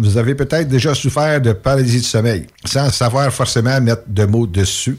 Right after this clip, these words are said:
Ce trouble du sommeil se manifeste par une impossibilité de bouger ou de crier. Il survient au réveil ou à l'endormissement.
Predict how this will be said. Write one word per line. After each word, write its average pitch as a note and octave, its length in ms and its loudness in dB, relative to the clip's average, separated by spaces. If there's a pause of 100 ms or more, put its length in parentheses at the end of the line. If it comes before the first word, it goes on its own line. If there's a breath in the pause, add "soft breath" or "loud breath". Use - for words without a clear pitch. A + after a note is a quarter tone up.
(120)
Ce - 160 -4
trouble D3+ 560 0
du F#2 60 -4
sommeil A#2+ 480 0
se A#2 100 -2
manifeste G2+ 560 0
par G2 160 2
une G2+ 180 2
impossibilité A#2 600 0
de A#2 100 0
bouger F#2+ 460 0
ou A#2 140 -2
de G#2 100 0
crier. F2+ 400 -4 (240)
Il F#2+ 100 -2
survient A#2 540 0
au A#2 60 0
réveil A#2 580 0
ou A2 120 0
à G#2 80 4
l'endormissement. G#2 760 0